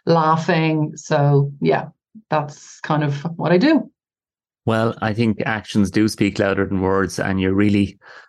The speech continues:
Speaker 2: I think, hitting on, on, on the main boxes of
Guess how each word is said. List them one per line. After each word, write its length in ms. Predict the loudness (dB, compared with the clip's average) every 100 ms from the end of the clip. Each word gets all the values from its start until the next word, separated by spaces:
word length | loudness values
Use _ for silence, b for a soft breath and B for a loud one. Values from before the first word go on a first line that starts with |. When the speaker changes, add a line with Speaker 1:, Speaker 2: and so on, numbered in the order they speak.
| B -8
Speaker 2:
I 80 |
think, 240 | -2 0 0
hitting 360 | -2 0 0
on, 340 | 2 2 0 -2 -8 -4
on, 240 | -4 -2
on 300 | -2 0 0
the 80 | 0
main 480 | 0 0 0 -2 -6
boxes 640 | -4 -4 -2 0 0 -2
of 420 | -4 -2 -2 -6